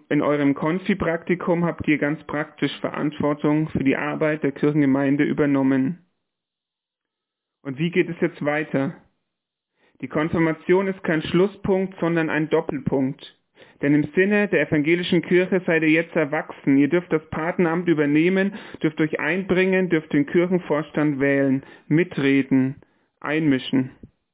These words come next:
Ich kann euch nur ermutigen, macht damit weiter. Egal ob mit den Kindern in der Jungschar, mit den neuen Präparanten als Konfiteamerin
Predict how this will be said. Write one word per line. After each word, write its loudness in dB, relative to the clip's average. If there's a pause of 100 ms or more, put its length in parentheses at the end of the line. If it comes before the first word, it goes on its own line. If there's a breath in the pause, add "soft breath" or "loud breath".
(1800)
Ich -20
kann -4
euch -2
nur 4
ermutigen, 2
macht -2
damit 0
weiter. -4 (680)
Egal -4
ob 0
mit 2
den 2
Kindern 2
in 2
der 2
Jungschar, 0 (440 soft breath)
mit -4
den 2
neuen 0
Präparanten -4
als -4
Konfiteamerin 0